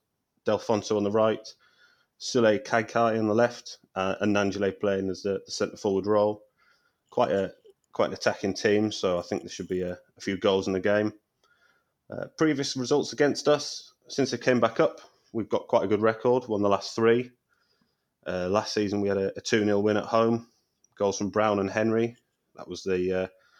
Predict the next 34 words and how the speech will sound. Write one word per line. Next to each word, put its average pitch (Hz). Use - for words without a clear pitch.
at -
the 87
time 101
where 95
we 95
were 98
on 95
a, 98
an 104
unbeaten 101
run 104
before 101
Christmas. -
And 95
the 101
away 104
game 104
a -
couple 107
of 107
months 101
later 110
was 95
one 107
nil, 113
which -
was 87
a, 87
a 101
wonderful 104
free 104
kick -
from 98
Graham. 107